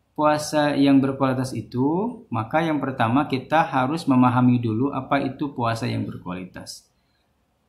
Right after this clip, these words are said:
Puasa yang berkualitas adalah puasa yang tidak hanya memikirkan rukun puanya-, puasanya saja, tidak hanya memikirkan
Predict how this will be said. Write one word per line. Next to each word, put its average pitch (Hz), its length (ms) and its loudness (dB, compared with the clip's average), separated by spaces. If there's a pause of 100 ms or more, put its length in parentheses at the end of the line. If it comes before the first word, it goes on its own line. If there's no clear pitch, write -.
(160)
Puasa 180 320 2
yang 175 240 4
berkualitas 151 960 2
adalah 117 720 -2
puasa 147 560 2
yang 127 400 2
tidak 165 320 4
hanya 107 560 -2
memikirkan 156 1300 0 (1800)
rukun 185 480 0
puanya-, 139 400 4
puasanya 139 400 4
saja, 107 480 -8 (640)
tidak 143 400 4
hanya 139 320 4
memikirkan 131 1200 2